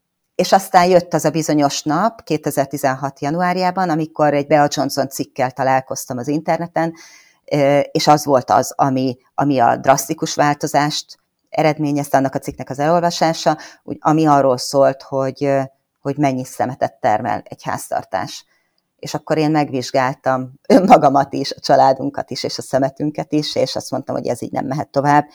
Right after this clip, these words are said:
tehát, hogy ne áltassam magam, hogy én milyen nagy környezetvédő vagyok, amikor gyakorlatilag, ö, hetente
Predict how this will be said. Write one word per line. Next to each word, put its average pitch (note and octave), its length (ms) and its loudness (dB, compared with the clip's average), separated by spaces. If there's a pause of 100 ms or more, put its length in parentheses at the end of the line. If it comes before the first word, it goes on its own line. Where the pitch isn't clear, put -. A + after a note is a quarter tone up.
(120)
tehát, C3+ 200 -6
hogy C3+ 140 -4
ne C#3+ 140 2
áltassam B2+ 580 -2
magam, C3 440 -4 (120)
hogy A#2+ 140 -8
én C3 100 -2
milyen B2+ 320 -2
nagy - 220 -10
környezetvédő C3+ 720 -2
vagyok, C3 280 -4
amikor B2+ 400 -2 (240)
gyakorlatilag, B2 840 -4 (160)
ö, B2 220 -6 (240)
hetente A#2 680 -6